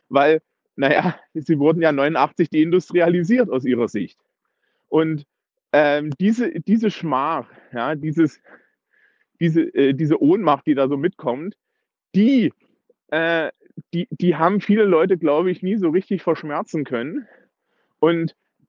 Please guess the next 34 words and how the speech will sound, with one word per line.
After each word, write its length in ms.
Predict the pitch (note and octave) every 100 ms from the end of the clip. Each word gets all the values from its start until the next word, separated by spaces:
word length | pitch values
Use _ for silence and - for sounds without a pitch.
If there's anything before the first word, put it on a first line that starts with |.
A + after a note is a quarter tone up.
| -
äh, 280 | A#2 C3+ -
seit, 360 | C#3+ D3 F3 -
seit 240 | C3+ D3+
neunzehnhundertneunundachtzig, 1000 | D#3+ G#3 A3+ E3 F#3 A#3 D3 G#3+ - A#2+ -
ich 160 | F3+ -
kenn 140 | F3+
das, 140 | A3+
äh, 340 | - D3+ C3 D#3
so, 180 | F3 F3
so 120 | D#3+
bei 100 | D#3+
der 100 | D#3
Generation 600 | D#3 D#3+ D3 - E3+ A3+
meiner, 360 | G3+ F3 E3 C#3+
meiner, 360 | D#3 D3+ D3+ B2+
meiner 220 | D3 C#3+
Eltern, 360 | C#3+ G3+ D#3+
also 160 | B2 B2+
ich, 120 | B2
ich 240 | C#3+ C#3+ -
kenn 160 | F3
das 120 | G3
zum 120 | - E3+
Beispiel 200 | E3+ G3
von 140 | D3
meiner 200 | C#3+ C#3+
Mutter, 280 | C#3+ G#3 D3+
die 140 | B2+
hat, 160 | C#3+ - -
die 100 | C#3
hat 120 | D3 G#3+
es 100 | -
auch, 280 | C#3 F#3 -
ja, 260 | A#2 A#2